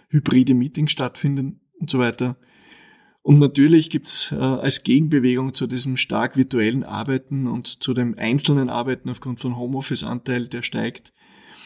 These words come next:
auch den, äh, Wunsch, den Drang, würde ich fast sagen, nach gemeinsamer Zeit und Teamentwicklungen, die prä-, in Präsenz stattfinden, wo man sich spüren kann, wo man vielleicht auch rausgehen kann und im Outdoor-Bereich arbeiten kann.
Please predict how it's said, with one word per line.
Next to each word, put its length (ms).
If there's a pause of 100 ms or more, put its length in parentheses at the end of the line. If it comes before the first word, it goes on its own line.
(200)
auch 200
den, 340 (280)
äh, 40
Wunsch, 840 (200)
den 100
Drang, 400
würde 140
ich 80
fast 220
sagen, 300 (300)
nach 240
gemeinsamer 680
Zeit 520
und 520
Teamentwicklungen, 880
die 340 (640)
prä-, 140
in 180
Präsenz 460
stattfinden, 840
wo 60
man 100
sich 180
spüren 340
kann, 340 (100)
wo 160
man 180
vielleicht 240
auch 200
rausgehen 560
kann 260
und 240 (400)
im 140
Outdoor-Bereich 680
arbeiten 380
kann. 300